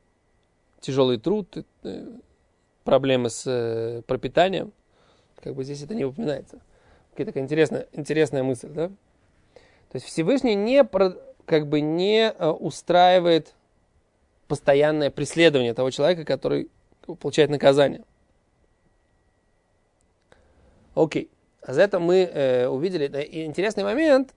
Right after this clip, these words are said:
что с, со змеем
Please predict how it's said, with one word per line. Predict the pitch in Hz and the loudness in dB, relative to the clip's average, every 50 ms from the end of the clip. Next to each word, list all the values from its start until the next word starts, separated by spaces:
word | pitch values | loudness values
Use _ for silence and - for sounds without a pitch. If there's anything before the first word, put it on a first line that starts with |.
| _ - | _ -14
что | - - - - - 156 147 143 139 135 135 131 131 131 131 131 131 - _ _ _ _ _ _ _ _ _ _ _ _ _ _ _ _ _ _ - - - _ _ _ _ | -14 -14 -12 -2 2 4 6 6 6 6 6 6 6 6 4 2 0 -6 _ _ _ _ _ _ _ _ _ _ _ _ _ _ _ _ _ _ -18 -18 -18 _ _ _ _
с, | - - - - - 151 143 135 131 135 139 _ _ _ _ _ _ _ _ _ _ _ _ _ _ _ _ _ _ _ _ _ _ _ _ - _ | -6 -6 -4 2 4 6 8 8 8 6 2 _ _ _ _ _ _ _ _ _ _ _ _ _ _ _ _ _ _ _ _ _ _ _ _ -20 _
со | - - 147 135 | -4 0 2 2
змеем | 131 135 151 160 151 131 117 113 - | 2 2 2 2 4 2 2 0 -4